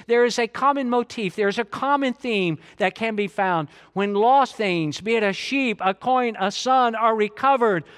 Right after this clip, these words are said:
a huge celebration always ensues. When lost things are recovered, I can remember a time, and some of you have heard me, uh, tell this story before, when,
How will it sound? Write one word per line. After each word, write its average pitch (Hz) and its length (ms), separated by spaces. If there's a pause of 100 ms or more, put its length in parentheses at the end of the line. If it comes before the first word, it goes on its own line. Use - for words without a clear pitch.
(140)
a 208 240
huge 294 960
celebration 196 1000 (200)
always 196 800 (140)
ensues. 135 600 (720)
When 233 220
lost 285 460
things 285 360
are 233 200
recovered, 190 680 (720)
I 202 100
can 208 160
remember 208 320
a 196 60
time, 208 340
and 196 100
some 208 160
of 185 120
you 196 80
have 180 100
heard 208 180
me, 190 220 (300)
uh, 170 100
tell 214 220
this 190 180
story 214 300
before, 165 420
when, 156 260